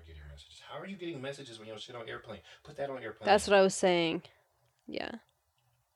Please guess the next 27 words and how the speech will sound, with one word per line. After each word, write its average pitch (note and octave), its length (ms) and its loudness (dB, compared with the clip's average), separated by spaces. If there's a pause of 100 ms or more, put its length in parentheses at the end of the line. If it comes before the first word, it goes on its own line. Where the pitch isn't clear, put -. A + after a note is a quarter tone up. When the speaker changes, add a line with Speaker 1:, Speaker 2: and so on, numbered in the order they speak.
(1300)
Speaker 1:
Yeah, G2 200 -14
it's - 100 -14
still - 180 -14
going D2+ 140 -18 (400)
on. F#3+ 60 4
Speaker 2:
Okay. F3 240 2 (960)
So - 120 -14
we'll G#3+ 100 -4
Speaker 1:
Um, G3+ 60 -6
Speaker 2:
just G3 200 -6 (560)
cut F#3 220 0
it. - 160 -2 (1080)
Okay, A#3+ 320 12
so B3+ 400 12 (340)
we're D4+ 140 12
Speaker 1:
Cut G#4 80 12
Speaker 2:
still G4+ 180 12
Speaker 1:
it. G4 60 12
Speaker 2:
in E4 80 12
twenty-one. B3+ 520 12
Speaker 1:
Cut D#3 120 12
it. - 200 10
Speaker 2:
We're - 640 -10 (320)
still A#3 200 12
Speaker 1:
So, F4 100 12
Speaker 2:
in D#4 80 12
twenty. A3+ 500 12